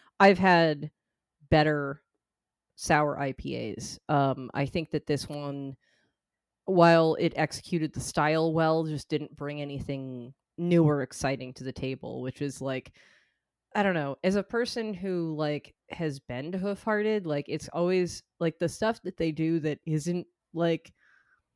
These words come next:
doesn't stand out in my mind is the stuff that, like, kinda disappoints me. Like, um, I, I think that they are overall very solid. I don't, I wouldn't turn,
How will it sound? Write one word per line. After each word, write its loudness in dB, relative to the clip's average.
doesn't 4
stand 2
out 6
in -2
my 0
mind 0
is -2
the -6
stuff -2
that, -2
like, 0
kinda -4
disappoints -8
me. -4
Like, -2
um, -2
I, 2
I 4
think -4
that -2
they -2
are 2
overall 2
very -4
solid. -2
I -4
don't, 0
I 2
wouldn't 2
turn, -4